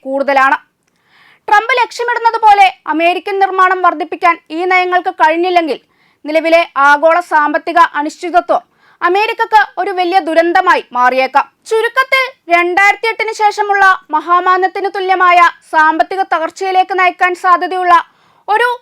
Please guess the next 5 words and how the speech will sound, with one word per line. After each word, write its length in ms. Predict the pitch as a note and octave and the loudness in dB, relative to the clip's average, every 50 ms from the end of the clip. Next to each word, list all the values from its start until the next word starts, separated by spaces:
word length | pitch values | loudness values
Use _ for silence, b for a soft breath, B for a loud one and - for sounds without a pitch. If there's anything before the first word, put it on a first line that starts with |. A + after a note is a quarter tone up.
| _ - | _ -4
ശക്തമായ 540 | - F4+ F4 - _ - A4 G#4+ G#4 G4+ G4+ G4+ F#4+ - - - | -2 -2 -2 -4 _ 0 2 4 4 4 4 4 2 0 -4 -10
അസ്ഥിരീകരണ 600 | D#4 - _ - G4 G4 G4+ G4+ G4+ G4 F#4+ G4 G4+ - | -14 -12 _ -6 -6 -4 -2 0 0 0 0 -2 -4 -4
ശക്തിയായാണ് 680 | G#4 F4+ - _ - G4 F#4+ F#4+ F#4 F#4 F4 D#4+ C#4+ E4+ - _ _ _ | -4 -6 -6 _ -4 0 2 4 4 4 4 4 2 0 -4 _ _ _
പലരും 320 | F4+ F4+ F4 F#4 G4+ G#4+ G#4+ - _ _ | -2 -2 0 -2 -2 -4 -6 -8 _ _
ട്രംപിന്റെ 380 | - E4+ E4+ E4+ F4 F#4 G4 G4+ | -2 -2 0 0 -2 -4 -4 -4